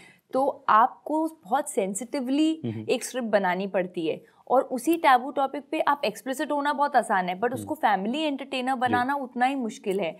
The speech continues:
Speaker 2: जी।
Speaker 1: So I think that credit goes to, uh, Tejas
Speaker 2: हम्म।
Speaker 1: sir for,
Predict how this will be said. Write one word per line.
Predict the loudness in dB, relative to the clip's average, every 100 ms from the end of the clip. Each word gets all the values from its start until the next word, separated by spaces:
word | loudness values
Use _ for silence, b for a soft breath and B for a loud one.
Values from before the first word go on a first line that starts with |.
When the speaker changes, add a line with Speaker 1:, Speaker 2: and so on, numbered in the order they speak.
| b
Speaker 2:
जी। | -4
Speaker 1:
So | 0
I |
think | 0 6
that | 8 8
credit | 8 2 2 0
goes | -2 -4 -4 -4
to, | -2 -4 -6 b b 4
uh, | 4 4
Tejas | 2 2 2 2
Speaker 2:
हम्म। | 2
Speaker 1:
sir | 2 0
for, | -2